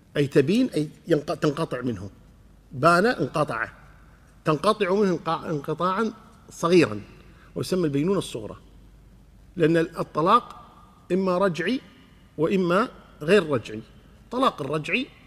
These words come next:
أنا متزوج زوجتي الآن، قلت لها في طهر لم أجامعها فيه وهي طاهر، ليس في طهر، خلاص ليست حائض، طيب، قلت لها: "أنت طالق"، بكلمة واحدة، هذا يسمى ط-، الطلقة الأولى، يسمى طلاقا رجعيا.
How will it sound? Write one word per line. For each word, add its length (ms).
أنا 160
متزوج 440
زوجتي 380
الآن، 240
قلت 200
لها 220
في 180
طهر 220
لم 280
أجامعها 500
فيه 300
وهي 340
طاهر، 380
ليس 200
في 240
طهر، 240
خلاص 280
ليست 360
حائض، 240
طيب، 160
قلت 180
لها: 280
"أنت 200
طالق"، 440
بكلمة 360
واحدة، 420
هذا 240
يسمى 380
ط-، 280
الطلقة 320
الأولى، 420
يسمى 280
طلاقا 340
رجعيا. 520